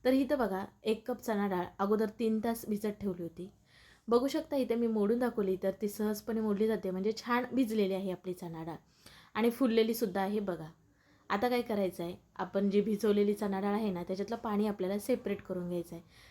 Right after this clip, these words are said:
त्याच्यासाठी इथं एक चाळण घेतले, चाळणीखाली एक बाउल ठेवला आणि चाळण त्याच्यावरती ठेवून ना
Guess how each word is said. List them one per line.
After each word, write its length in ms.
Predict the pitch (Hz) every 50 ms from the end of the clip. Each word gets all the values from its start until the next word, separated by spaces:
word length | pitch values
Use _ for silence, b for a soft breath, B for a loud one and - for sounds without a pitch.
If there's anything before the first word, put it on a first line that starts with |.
| B B
त्याच्यासाठी 420 | 233 233 233 240 233 262 214 240 247
इथं 140 | 214 220 220
एक 140 | 208 208 -
चाळण 280 | - 220 190 190 202 220
घेतले, 300 | 233 240 233 240 220 190
चाळणीखाली 560 | 180 - 202 185 180 190 190 196 214 208 208
एक 180 | 202 - 196 196 190
बाउल 240 | 185 180 185 208 202
ठेवला 280 | 247 233 214 190 180 180 B B B B B B B B
आणि 100 | 240 254
चाळण 320 | 254 285 247 233 240 240
त्याच्यावरती 500 | 240 233 226 247 233 233 233 208 - 240
ठेवून 400 | 214 214 226 240 240 247 240 226 196
ना 120 | 180 185